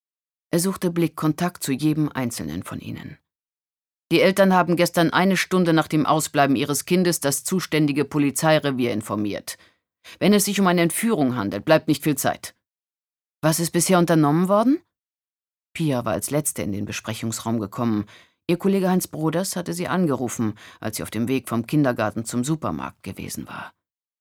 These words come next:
Der Wocheneinkauf musste warten. Wenn Gefahr für Leib und Leben bestand, war es bei der Polizei irrelevant, ob einer der Mitarbeiter zufällig dienstfrei hatte oder nicht. "Da es sich um ein elfjähriges Kind handelt, das seinen gewohnten Lebenskreis verlassen hat,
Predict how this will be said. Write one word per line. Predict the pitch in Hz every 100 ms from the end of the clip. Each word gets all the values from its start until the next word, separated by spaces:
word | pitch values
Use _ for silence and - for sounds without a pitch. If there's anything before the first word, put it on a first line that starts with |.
| _ -
Der | 190
Wocheneinkauf | 175 - 123 123 139 151 -
musste | 185 - 196
warten. | - - - - _ _ _ _
Wenn | - 120
Gefahr | 113 156 160
für | 131
Leib | 127 139 120
und | 117
Leben | 147 170
bestand, | 123 - 113 104 - - - _
war | 156 180
es | -
bei | 160
der | 147
Polizei | 156 147 - 156 151
irrelevant, | - 180 123 104 110 107 104 - - -
ob | 113
einer | - 127
der | 95
Mitarbeiter | 123 135 - - 117 107
zufällig | - 151 - - -
dienstfrei | 151 143 - 147
hatte | 117 104 65
oder | 101
nicht. | 131 123 - - _ _ _ _ _ _ _ _ _ _ _ -
"Da | 151 139
es | 160
sich | 170 165
um | 165
ein | 170
elfjähriges | - 180 165 175 165 156 -
Kind | - 196 175
handelt, | 156 151 151 127
das | 127
seinen | 127 131
gewohnten | 131 135 156 147 139
Lebenskreis | 151 170 165 - 156 151
verlassen | - 147 147 147 147
hat, | 135